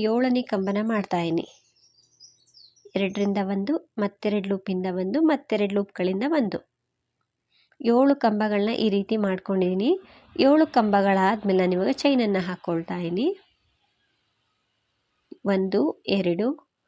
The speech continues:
ಎರಡು ಚೈನನ್ನು ಹಾಕಿ ಸೂಜಿ ಮೇಲೆ ಎರಡು ಸಲ ಥ್ರೆಡನ್ನು ಸುತ್ಕೊಂಡು ಆ ಸಿಕ್ಸ್ ಚೈನ್ ಗ್ಯಾಪಲ್ಲೇ ಹೋಗಿ ಥ್ರೆಡ್ನ ತಂದು ತ್ರಿಬಲ್ ಕ್ರೋಶೆ ಕಂಬನ ಮಾಡ್ತಾ ಇದೀನಿ. ಟೂ ಚೈನ್ಗಿಂತ ಮುಂಚೆ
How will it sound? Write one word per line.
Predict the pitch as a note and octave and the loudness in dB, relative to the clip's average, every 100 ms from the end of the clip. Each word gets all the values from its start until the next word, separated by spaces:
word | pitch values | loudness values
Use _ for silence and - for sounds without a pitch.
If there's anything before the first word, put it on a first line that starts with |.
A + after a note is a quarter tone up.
| _ _ _ _ _ - _ | _ _ _ _ _ -20 _
ಎರಡು | G#3+ A3 A#3 | 0 2 0
ಚೈನನ್ನು | B3 A3+ G3+ G#3+ G#3+ | 0 2 4 2 0
ಹಾಕಿ | F#3+ G3+ G3 C#4 D4+ - | 0 -2 -2 -2 -2 -8
ಸೂಜಿ | - C4 C4+ C4+ | -6 -2 0 2
ಮೇಲೆ | A#3+ A#3 A#3+ - _ - | 2 2 -2 -6 _ -4
ಎರಡು | G3+ G3 G3+ | 0 0 -2
ಸಲ | A3 G#3 | -2 -2
ಥ್ರೆಡನ್ನು | G3+ F#3+ G3 G#3 | 0 0 0 -2
ಸುತ್ಕೊಂಡು | G#3 G3 - G3 G3 E4 F#4+ _ _ _ _ _ _ _ | -2 -8 -4 -4 0 -2 -4 _ _ _ _ _ _ _
ಆ | A3+ | -4
ಸಿಕ್ಸ್ | A#3 - B3 - | -4 -4 -6 -4
ಚೈನ್ | - A3 A3+ A3 | 2 4 4 0
ಗ್ಯಾಪಲ್ಲೇ | G#3+ G3+ G#3 A#3+ A3 | 2 2 2 0 0
ಹೋಗಿ | G#3 G3+ F#3+ G3+ G#3 | 0 -2 -2 -2 -2
ಥ್ರೆಡ್ನ | G#3 F#3+ F#3 F#3+ | -4 -6 -4 -6
ತಂದು | F#3+ F#3 F3+ C4+ A4 - - _ _ _ - | -6 -8 -4 -4 -4 -10 -20 _ _ _ -8
ತ್ರಿಬಲ್ | - C#4+ B3 A#3 | -2 2 2 2
ಕ್ರೋಶೆ | G3+ F#3+ F#3+ | -2 -4 -6
ಕಂಬನ | F#3+ F3+ F3+ G3+ | -4 -4 -4 -2
ಮಾಡ್ತಾ | A#3 B3 G3 | -2 -2 -2
ಇದೀನಿ. | F3+ E3+ - - _ _ _ _ _ _ _ _ - - _ _ _ - | 0 0 -4 -8 _ _ _ _ _ _ _ _ -20 -20 _ _ _ -12
ಟೂ | A#3+ C4+ C4+ | -2 0 0
ಚೈನ್ಗಿಂತ | C#4 B3+ A3+ A3 A3+ | 2 2 2 0 -2
ಮುಂಚೆ | A3 B3 B3 | 0 -2 0